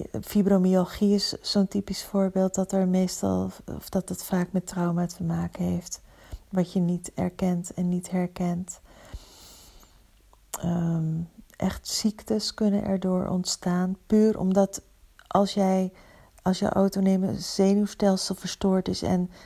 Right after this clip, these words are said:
steeds maar, eh, in de stressstand staat, dus in de overlevingsstand staat, gaat dat gaat dat iets met je cellen doen. Op celniveau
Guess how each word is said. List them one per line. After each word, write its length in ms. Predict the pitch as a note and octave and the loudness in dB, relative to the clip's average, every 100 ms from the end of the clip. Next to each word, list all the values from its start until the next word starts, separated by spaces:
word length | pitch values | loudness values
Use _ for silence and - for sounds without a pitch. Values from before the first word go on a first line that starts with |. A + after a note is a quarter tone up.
| - | -14
steeds 520 | - - G3 G3 - | -6 4 4 4 0
maar, 420 | F3+ F3+ F3 F3 F3 - - - _ _ | 0 2 2 0 -6 -20 -20 -20 _ _
eh, 240 | F#3 F3+ | -2 0
in 140 | - F3+ | 2 0
de 80 | |
stressstand 1400 | F3+ - - G3+ - - - _ _ - - - F#3+ F3+ - | 0 -2 4 4 2 -6 -12 _ _ -4 2 4 4 2 -6
staat, 920 | - - - F3+ D#3+ D#3+ E3+ - - - - - - | -10 -4 0 2 2 2 0 -2 -14 -16 -20 -20 -20
dus 200 | - - | -14 -4
in 140 | F#3 | -2
de 120 | E3+ | 0
overlevingsstand 960 | - E3+ F3+ F3 F#3 F#3+ F3+ - F3 E3 | 0 0 2 2 2 -2 -8 -6 -4 -4
staat, 380 | - E3+ E3+ - | -4 -2 -2 -4
gaat 240 | - G3+ | -2 0
dat 300 | G#3 G3+ - - _ _ _ _ _ _ _ - - | 0 -6 -12 -14 _ _ _ _ _ _ _ -20 -12
gaat 240 | - G#3 | -2 0
dat 140 | G#3 G#3 | 0 -4
iets 180 | F#3+ | -6
met 200 | - G3 | 0 0
je 60 | - | 0
cellen 400 | - - G#3 G#3 | 0 4 4 2
doen. 240 | E3+ D#3+ | -2 -2
Op 120 | F3 - | -4 -4
celniveau 880 | - G3 G3 G3 F3+ F3+ F3 F3 | 2 4 4 2 0 0 2 2